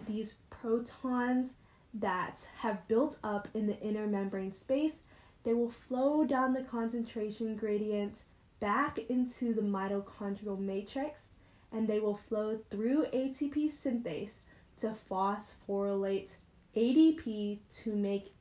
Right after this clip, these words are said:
A T P. And this process is called chemiosmosis. So chemiosmosis is whenever protons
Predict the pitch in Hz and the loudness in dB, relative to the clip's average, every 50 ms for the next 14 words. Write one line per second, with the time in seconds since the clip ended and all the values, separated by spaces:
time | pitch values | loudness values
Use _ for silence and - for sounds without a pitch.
0 | - - - - 208 208 202 202 - - - - - - - - - - - - | -20 -10 -4 -2 -2 0 -2 -4 -8 -12 -14 -12 -14 -12 -12 -14 -14 -14 -16 -20
1 | - - - - - - - - - - - - - - - - - - - - | -20 -20 -20 -20 -20 -20 -20 -20 -20 -20 -20 -20 -20 -20 -20 -20 -20 -16 -4 0
2 | 233 240 233 247 277 320 320 - - - - - 214 208 220 220 - - 311 359 | 4 4 6 6 4 4 2 0 -8 -12 -8 -4 -2 -2 -2 -2 -2 2 2 2
3 | 453 453 - - - - - - - - - - - - 226 214 208 208 208 - | 2 2 -2 -8 -16 -20 -20 -20 -20 -20 -20 -6 0 2 4 4 4 2 2 -2
4 | - - - - - - - - - - - - 233 214 208 - 214 214 208 - | -6 -18 -20 -20 -20 -20 -20 -20 -18 -18 -8 -2 2 4 4 6 4 4 2 -2
5 | - - - - - _ - - - - - - - - - - 247 240 247 247 | -8 -16 -20 -20 -20 _ -20 -20 -20 -20 -20 -20 -20 -16 -6 -4 0 2 4 4
6 | 247 247 247 254 247 240 - 202 196 196 175 - - - 208 196 190 190 196 196 | 6 6 6 6 4 2 0 -2 -4 -4 -4 -8 -8 -6 -4 -4 -2 -4 -6 -6
7 | - - - - - - - - - - - - - - - - - - - - | -8 -12 -14 -14 -14 -14 -14 -16 -18 -20 -20 -20 -20 -20 -20 -20 -20 -20 -20 -20
8 | - - - - - 214 196 202 - - - 247 247 254 269 269 269 285 277 - | -20 -20 -20 -6 -2 -2 -2 -2 -2 -4 -2 2 2 4 4 4 4 2 2 0
9 | - 262 254 262 269 262 - 311 330 330 320 - - - - - - - 226 220 | 0 2 2 2 2 2 0 0 0 0 -2 -6 -12 -14 -14 -14 -2 2 4 6
10 | 208 208 208 202 - - - - - 226 208 208 202 202 202 196 - 202 202 202 | 6 6 6 4 0 -8 -14 -10 -6 -4 0 0 2 2 0 0 0 -2 0 0
11 | 202 196 202 - - - - - - - - - - - 220 220 226 233 - 247 | -2 -4 -6 -10 -20 -20 -20 -20 -20 -20 -20 -12 -6 0 0 0 0 0 0 0
12 | 233 233 240 247 254 254 254 - | 0 2 2 2 2 0 -2 -4